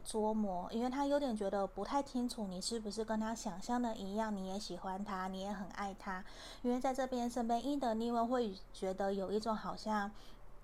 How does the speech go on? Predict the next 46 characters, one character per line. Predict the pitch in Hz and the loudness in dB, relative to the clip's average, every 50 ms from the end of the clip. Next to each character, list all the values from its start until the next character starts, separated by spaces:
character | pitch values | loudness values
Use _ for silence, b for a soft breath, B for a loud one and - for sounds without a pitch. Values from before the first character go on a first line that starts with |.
| - - - - - - - - | -12 -12 -10 -10 -8 -8 -4 0
你 | 220 208 | 0 2
们 | 202 202 196 196 | 2 2 0 0
双 | 208 226 220 220 233 | 2 2 4 4 4
方 | 233 233 233 233 | 4 4 2 2
之 | 220 226 220 | 2 0 4
间 | 220 226 226 220 | 4 4 4 6
的 | 202 180 185 | 4 2 2
交 | - - 208 202 202 208 214 | 0 0 2 4 6 6 4
流、 | 208 196 185 175 190 202 | 4 2 0 0 -2 -2
流 | 190 196 196 196 | 0 0 0 0
通、 | 196 - - 233 220 226 226 | -2 -2 0 2 2 2 4
感 | 220 220 196 202 208 | 4 4 4 4 2
情 | - 208 | 0 0
的 | 202 202 | 0 2
流 | 196 202 196 196 190 | 2 2 2 2 4
动 | 226 233 233 | 4 2 2
其 | 233 226 208 | 2 2 0
实 | 214 208 196 | 0 0 -2
没 | 202 202 208 220 | 0 0 2 2
有 | 240 240 226 | 2 2 0
到 | 220 254 254 247 | 2 2 2 4
那 | 254 269 262 | 4 2 4
么 | 254 247 226 | 4 4 4
的 | 220 208 208 | 4 2 0
顺 | 202 - - 254 226 208 196 | 0 0 0 0 0 0 -2
畅， | - - 247 208 214 B B B B B B | -2 0 0 0 0 B B B B B B
甚 | - 277 277 | 0 2 2
至 | 254 294 302 294 | 2 2 2 2
有 | 262 240 185 185 | 4 4 4 4
一 | 220 240 240 | 4 2 4
种 | 240 208 185 | 2 0 0
他 | 196 214 214 | 2 2 2
怀 | 220 214 208 190 190 185 190 | 2 2 2 2 4 4 2
疑 | 196 | 0
这 | 196 - 208 208 | 0 0 4 6
段 | 208 202 208 | 6 4 4
关 | 208 196 190 202 208 | 2 0 0 0 -2
系 | - 202 196 | -2 -4 -2
是 | 208 208 | -2 -2
不 | 190 180 185 | -2 -2 -2
是 | - 208 | -2 -2
快 | 202 - - - 202 | -2 -2 -2 0 2
要 | 190 190 196 | 2 2 0
结 | 190 - - 170 180 175 | 0 -4 -8 -6 -6 -4
束 | - - - 190 160 - | -6 -4 -4 -4 -4 -4
了， | - - - | -6 -8 -10